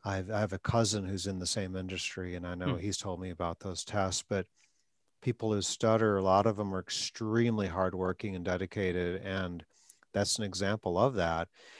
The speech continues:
Speaker 1: Now, your work requires a lot of talking. Right
Speaker 2: Sure.
Speaker 1: now, it's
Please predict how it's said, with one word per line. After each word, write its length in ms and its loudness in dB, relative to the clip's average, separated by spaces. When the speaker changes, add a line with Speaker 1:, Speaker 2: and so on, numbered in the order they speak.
Speaker 1:
Now, 220 8
your 320 8
work 440 8
requires 500 4
a 60 0
lot 360 6
of 80 4
talking. 640 0
Right 220 6
Speaker 2:
Sure. 120 8
Speaker 1:
now, 240 10
it's 440 2